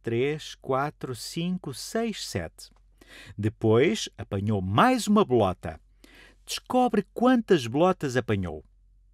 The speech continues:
Bem, apanhou as sete mais uma bolota. Então, a resposta é sete mais uma bolota,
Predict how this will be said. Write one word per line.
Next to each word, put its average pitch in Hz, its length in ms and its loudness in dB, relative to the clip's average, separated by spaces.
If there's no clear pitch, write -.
Bem, 104 220 2
apanhou 110 600 2
as 92 160 -6
sete 175 760 2
mais 104 560 0
uma 220 260 4
bolota. 95 600 0
Então, 110 380 -2
a 120 140 -4
resposta 120 720 -2
é 123 320 2
sete - 880 2
mais 101 560 -2
uma 196 280 4
bolota, 92 580 -4